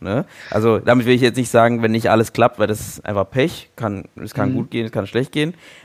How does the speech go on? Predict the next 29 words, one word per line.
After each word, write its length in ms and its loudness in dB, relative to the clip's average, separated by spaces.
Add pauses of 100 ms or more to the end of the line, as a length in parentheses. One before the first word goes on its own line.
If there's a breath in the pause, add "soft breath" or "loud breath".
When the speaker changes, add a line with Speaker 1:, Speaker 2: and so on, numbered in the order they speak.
Speaker 1:
ähm, 560 0 (220)
aber 580 4 (360)
du 140 -4
hast 140 -4
ja 120 -2
schon 180 -8
vorher 260 -2
gesagt, 380 -4
das 100 -16
hast 180 -4
du 60 -10
gleich 280 -2
von 100 -6
Anfang 300 -2
an 160 0
mit 160 -2
in 120 -8
den, 240 -4
in 80 -10
die 80 -6
Filmproduktion 640 -6
genommen 440 -4 (260 soft breath)
und, 360 -8
äh, 220 2
auch 220 0
versucht, 480 -6
so 220 -4
deine 260 0
ganze, 640 -2